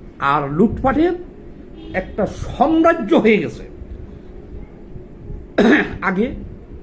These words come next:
দেখা গেছে, এই আওয়ামী লীগের আমলের কথাই বলি আমি, তার আগে যে বিএনপি সরকার ছিল তাদের কথা বলি, তার আগে আওয়ামী লীগ, তারপর বিএনপি ছিল, তখন আমরা দেখেছি একটা নিয়োগ হলে পারে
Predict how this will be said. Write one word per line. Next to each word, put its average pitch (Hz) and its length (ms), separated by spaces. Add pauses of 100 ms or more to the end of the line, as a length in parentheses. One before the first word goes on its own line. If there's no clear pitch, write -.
(1120)
দেখা 254 240
গেছে, 220 220 (600)
এই 262 120
আওয়ামী 220 200
লীগের 277 200
আমলের 254 260
কথাই 247 240
বলি 226 120 (100)
আমি, 233 100 (1000)
তার 185 220
আগে 202 200
যে 240 100
বিএনপি 240 260 (100)
সরকার 220 280
ছিল 233 100 (800)
তাদের 208 260
কথা 240 220
বলি, 214 200
তার 214 140
আগে 226 120
আওয়ামী 220 180
লীগ, 233 140
তারপর 220 200 (100)
বিএনপি 208 320
ছিল, 208 100 (1040)
তখন 247 240
আমরা 285 200
দেখেছি 277 280 (1000)
একটা 226 140 (140)
নিয়োগ 269 300
হলে 269 260
পারে 165 160